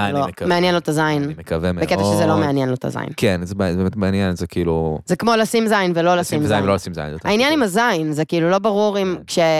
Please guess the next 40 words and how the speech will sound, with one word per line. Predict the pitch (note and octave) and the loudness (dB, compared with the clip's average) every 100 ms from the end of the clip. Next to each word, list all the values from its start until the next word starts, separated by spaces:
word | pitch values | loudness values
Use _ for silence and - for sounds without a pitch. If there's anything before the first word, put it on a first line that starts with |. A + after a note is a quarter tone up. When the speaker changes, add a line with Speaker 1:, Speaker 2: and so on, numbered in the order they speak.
| D3+ D3+ D3+ | 0 -2 -4
Speaker 2:
כשמשהו | - F3+ F3+ G#3 F#3 D#3+ D#3 - _ | 0 0 2 2 2 2 0 -2 _
במגע | - F#3 E3+ E3 E3 F3+ F#3+ | -12 -2 2 2 2 2 2
איתו, | G#3 - E3+ D3+ D3 C#3+ - _ _ _ _ - | 0 2 2 2 0 -4 -8 _ _ _ _ -4
זה | E3 | 0
אומר | D#3+ E3 F3 E3+ - | 2 4 2 0 -2
כן | G#3+ A#3 | 0 2
אכפת, | C4 - C4+ D4+ - - | 0 2 2 2 -2 -2
או | E3 | 0
שזה | E3 D#3+ | 0 2
אומר | E3 F#3 F#3 _ _ _ - _ _ | 2 2 0 _ _ _ -20 _ _
כל | - A3+ | 0 0
כך | G3+ E3 | 0 0
לא | G3+ G#3 | 2 2
אכפת | - G3+ G3 | 2 0 0
שהזין | - D#3 D3+ E3 F#3 F#3 | 0 0 0 0 2 2
נוגע | D3 C#3 A#2+ | 0 -2 -4
בזה. | B2 A#2+ B2 _ _ _ _ _ _ _ _ _ _ - - - - | -6 -6 -8 _ _ _ _ _ _ _ _ _ _ -20 -20 -18 -6
לי | G#3+ C4+ | 0 2
אין | C#4 C4 | 4 2
זין | G#3 B3+ C#4 A#3+ | 2 2 2 2
בשביל | G#3 F3 F3 G3+ | 0 0 0 2
להגיד | F#3 F3+ G3 G3 | 0 2 2 2
לך | G#3 F3+ | 2 2
Speaker 1:
לא. | |
Speaker 2:
איפה | E3+ F3 G3+ | 2 2 0
זה | F#3 | 0
פוגש | E3+ F3+ | 0 0
Speaker 1:
אז | A#2 | 0
Speaker 2:
אותי. | D#3+ C#3 | 2 2
Speaker 1:
כ-, | A2+ G#2+ G2+ | 4 2 0
כאדם | G#2 F#2+ A2+ | 0 2 0
שיש | A#2 A2 G#2 - | 0 0 0 0
לו, | G#2+ | -2
אני | F#2 | 0
Speaker 2:
כן. | - | 0
Speaker 1:
גם | G2+ | 2
אומר | G2+ F#2+ | 0 -2
לך | E2+ | -4
שאני | - E2 | -6 -10
מבולבל. | D#2 D2 C2+ | -8 -10 -10